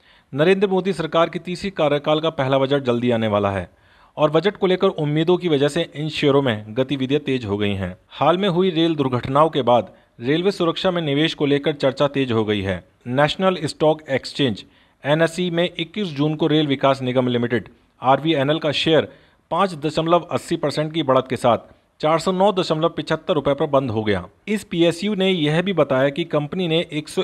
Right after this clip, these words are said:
इक्यावन करोड़ के इलेक्ट्रिफिकेशन प्रोजेक्ट्स के लिए सबसे कम रकम की बीड की है। आरवीएनएल का स्टॉक पिछले छह महीने से एक सौ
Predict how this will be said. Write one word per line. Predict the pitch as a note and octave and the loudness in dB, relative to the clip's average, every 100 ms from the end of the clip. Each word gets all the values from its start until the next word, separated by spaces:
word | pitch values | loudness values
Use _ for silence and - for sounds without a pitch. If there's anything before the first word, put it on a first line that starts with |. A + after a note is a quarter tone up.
| - | -4
इक्यावन | C#3 D#3+ D#3+ F3+ | -4 2 2 2
करोड़ | C#3+ D3 D3 | 2 2 2
के | F3 - | 0 -2
इलेक्ट्रिफिकेशन | C3 C3+ - D#3 D3 C#3 C3 F3 D#3+ | 0 -2 -2 -6 -4 -2 -2 -2 -2
प्रोजेक्ट्स | C3 A2+ C3+ - | -2 0 -2 -4
के | D3 | -4
लिए | A#2+ A2 F2 - _ _ | 0 0 -2 -14 _ _
सबसे | - F#3 A3 | -4 0 0
कम | G3+ F3+ F3+ | 2 2 2
रकम | D3+ D3+ | 0 -2
की | E3 | -2
बीड | D3+ C3 | 0 -2
की | B2+ G#2+ | -2 -4
है। | F#2 E2+ - _ - | -2 -4 -10 _ 0
आरवीएनएल | C#3+ D#3+ F#3+ F#3+ F#3 | 2 4 2 2 0
का | F3 | -2
स्टॉक | D#3+ F3 E3+ - | 0 -2 -2 -6
पिछले | E3+ F#3 | -6 -4
छह | F3+ F3+ G3 | -2 2 2
महीने | F3+ D3+ D#3 | 2 0 0
से | F3+ - | -2 -4
एक | D#3+ | -8
सौ | D#3 | -8